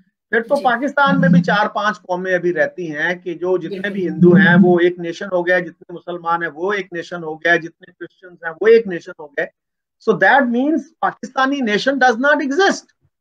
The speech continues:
Speaker 1: You only have religious nations। So इस तरह के जो practical problems हैं, unfortunately, उन पे कभी freely debate नहीं होता,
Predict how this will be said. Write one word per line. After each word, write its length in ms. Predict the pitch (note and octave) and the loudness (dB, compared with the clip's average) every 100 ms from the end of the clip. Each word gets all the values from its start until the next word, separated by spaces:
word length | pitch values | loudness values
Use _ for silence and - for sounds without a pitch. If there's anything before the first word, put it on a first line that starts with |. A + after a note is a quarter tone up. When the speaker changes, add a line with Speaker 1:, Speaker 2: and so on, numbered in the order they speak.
| _ _ _ _ F3 | _ _ _ _ -6
Speaker 1:
You 140 | B3 | 2
only 380 | B3+ C4+ C#4 C4+ | 4 6 4 4
have 160 | C4+ D4+ | 4 2
religious 500 | G#3 B3 E4 D4+ B3+ | 0 -4 -2 -2 -2
nations। 460 | A3+ B3 D4+ G#3+ - _ _ _ _ _ _ _ _ _ _ _ _ _ - A#3+ | -4 -2 -2 -4 -8 _ _ _ _ _ _ _ _ _ _ _ _ _ -6 2
So 280 | C4 E4 | 4 6
इस 180 | C4+ - | 2 -2
तरह 160 | C#4+ D4+ | 0 0
के 140 | D4+ | 0
जो 100 | C#4 | -6
practical 460 | C#4 A#3+ - A#3+ C4 | -8 -10 -12 -8 -8
problems 580 | - G#3 G3 A#3+ B3 G#3 | -6 -10 -8 -12 -10 -10
हैं, 120 | F#3+ | -12
unfortunately, 760 | A3+ F#3 G3+ F3+ G#3+ G#3 A#3+ | -14 -18 -20 -14 -12 -12 -16
उन 60 | A3 _ | -20 _
पे 80 | G#3+ | -6
कभी 280 | G#3+ F#3+ G#3+ | -6 -12 -16
freely 440 | - G#3 G#3 G#3 | -16 -20 -18 -14
debate 500 | E3+ E3 E3+ A3 A3 | -10 0 4 4 2
नहीं 140 | G3+ | -4
होता, 400 | F#3+ D#3+ F3+ E3+ | -2 -2 2 2